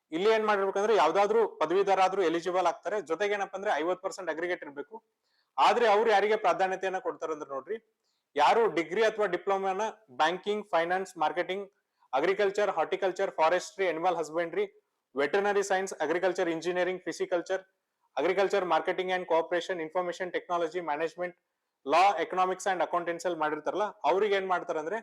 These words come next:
ಹೆಚ್ಚಿನ ಪ್ರಾಧಾನ್ಯತೆಯನ್ನ ಕೊಡ್ತಾರೆ.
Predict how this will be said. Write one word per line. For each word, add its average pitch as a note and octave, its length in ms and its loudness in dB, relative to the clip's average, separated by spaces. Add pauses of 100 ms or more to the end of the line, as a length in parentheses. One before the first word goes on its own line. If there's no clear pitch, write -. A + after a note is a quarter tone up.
(440)
ಹೆಚ್ಚಿನ D#3+ 320 0
ಪ್ರಾಧಾನ್ಯತೆಯನ್ನ F3 680 0 (240)
ಕೊಡ್ತಾರೆ. B2+ 640 -6